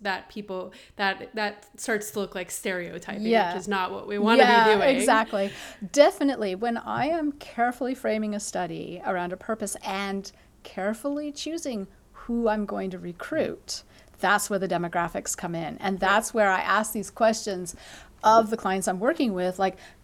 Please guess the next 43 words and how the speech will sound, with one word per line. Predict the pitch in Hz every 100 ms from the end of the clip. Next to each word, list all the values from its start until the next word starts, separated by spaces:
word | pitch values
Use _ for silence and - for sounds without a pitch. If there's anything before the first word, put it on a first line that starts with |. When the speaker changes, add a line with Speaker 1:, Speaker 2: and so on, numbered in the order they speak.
| - -
Speaker 2:
"How | - - 339
are |
we | 311 277
harming | 233 233 269 226
people? | 165 - - - - _ _ _ -
Do | 220
you | 233
know | 202
how | 208 254
you're | 285
harming | 277 269 277
people? | 285 277 311
Are | 294
you | 220 196
interested | 233 226 - 220
in | 190
finding | 190 190 190 190
out?" | 185 -
This | 254
is | 311 294 - - -
sort | 370
of | 403
that | 226
whole | 208 294 330
discussion | 262 - 180 202 208
that | 185
comes, | - 208
like, | 202 190
what | 185 196
knowledge | 240 370 320 196 202 -
are | 190
you | 220 220
after, | 185 226 285 - - - -
truly? | - 233 202 87 - - - - - - _
And | - 233 - -
who | - 285 277 254 -
can | - 240 247 240 -
we | 190 180 180 208
find | - - 196 214 233 220 208 220 - -
or | - 190
hear | 170 196
stories | - - 277 285 185 170 185 -
from | - 165 156 165